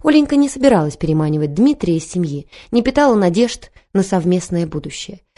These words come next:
Если случалась возможность сходить налево, ходила, правда, такое случалось нечасто. А почему бы и нет? Она и за границу сама могла смотаться, и скучать там себе не позволяла. Димка устраивал её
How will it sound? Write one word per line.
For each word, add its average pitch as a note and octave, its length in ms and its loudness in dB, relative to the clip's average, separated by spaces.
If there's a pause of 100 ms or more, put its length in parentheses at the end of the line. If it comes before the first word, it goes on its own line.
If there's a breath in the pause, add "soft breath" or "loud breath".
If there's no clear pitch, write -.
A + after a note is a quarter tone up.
(160 loud breath)
Если A3+ 520 0
случалась F#3 540 -6
возможность E3+ 680 -6
сходить G3 400 -6
налево, C#4+ 300 -2
ходила, F#3 500 -2 (300 loud breath)
правда, A#3 240 0
такое G#3+ 260 -4
случалось E3+ 540 -10
нечасто. D#3 500 -12 (280)
А - 80 -8
почему E3 360 -4
бы D3+ 120 -6
и D3 40 -4
нет? D3+ 300 -8 (320 soft breath)
Она D4+ 180 4
и C4 60 6
за F#3 100 2
границу F3+ 480 2
сама G#3 260 -2
могла F#3+ 300 0
смотаться, E3+ 580 -6 (200)
и - 80 -8
скучать F#3+ 480 -6
там F#3+ 140 -6
себе F3+ 240 -4
не F3+ 100 -2
позволяла. D#3 580 -6 (840)
Димка C#4 360 4
устраивал G#3 580 2
её F#3 320 0